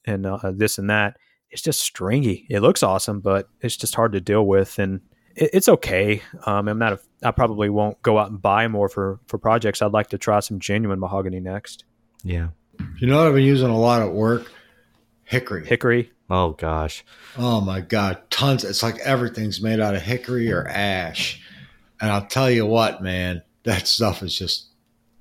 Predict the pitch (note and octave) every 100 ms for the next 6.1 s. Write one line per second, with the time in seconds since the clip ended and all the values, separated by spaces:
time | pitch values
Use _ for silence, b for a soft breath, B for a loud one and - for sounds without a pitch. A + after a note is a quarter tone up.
0 | _ _ - G2+ - - - G#2 G#2 F#2+
1 | F#2 F2 - - G2 F#2+ - - _ _
2 | - A2 - G#2+ F#2+ F#2+ F2+ F#2+ F#2 F2+
3 | E2+ B B B B E2 C3+ - A2+ C3+
4 | - C#3 C#3+ C3+ B2+ B2+ D3+ F3 D#3+ -
5 | A2 A2+ C3 A#2 F#2+ - B2+ A2+ F#2 E2
6 | -